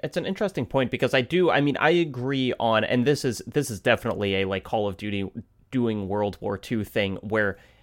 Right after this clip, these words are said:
there are so many more automatic weapons and they have so little recoil that essentially you feel like you're using,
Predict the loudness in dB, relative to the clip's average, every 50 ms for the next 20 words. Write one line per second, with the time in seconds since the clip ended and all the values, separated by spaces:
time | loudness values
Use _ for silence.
0 | _ _ _ _ _ _ _ _ -12 0 2 4 4 4 2 2 2 2 4 4
1 | 4 2 2 2 2 4 4 2 2 4 4 4 4 4 2 2 2 0 -2 -2
2 | 0 2 2 2 2 0 0 0 -2 -4 -4 -2 0 2 2 2 2 0 0 -2
3 | -2 2 4 4 4 4 0 2 2 2 2 2 -2 -4 -6 -10 _ _ _ _
4 | _ -8 -6 -2 0 0 0 0 0 0 0 2 2 2 0 0 2 2 4 4
5 | 4 2 4 4 4 4 4 2 0 0 0 0 -2 -2 -2 0 0 0 2 2
6 | 2 -2 -2 -2 -4 -2 -2 -4 -4 -2 -4 -2 -2 -4 -6 -6 -6 -10